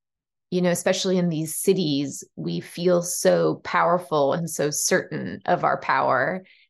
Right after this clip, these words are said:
And then you put yourself in certain remote parts of Iceland and you com-, have to completely surrender to the elements.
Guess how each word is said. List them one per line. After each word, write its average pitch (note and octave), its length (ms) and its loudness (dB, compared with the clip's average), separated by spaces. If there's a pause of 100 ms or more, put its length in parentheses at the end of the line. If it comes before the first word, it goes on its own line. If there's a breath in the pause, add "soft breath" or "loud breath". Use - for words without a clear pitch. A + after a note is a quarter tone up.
And F3 200 0
then D#3+ 460 -2 (320)
you F3 160 -4
put F3+ 200 -2
yourself F#3 440 0
in D#3 380 -2
certain - 320 -2
remote E3+ 400 0
parts D#3+ 340 -4
of D#3+ 80 -2
Iceland D3+ 680 -2 (100)
and D#3 400 -4 (560)
you D#3+ 500 -4 (220)
com-, - 240 -4
have - 180 -8
to F3 80 -6
completely F3 680 -2
surrender C#3+ 640 -4
to - 160 -6
the - 280 -8
elements. - 640 -4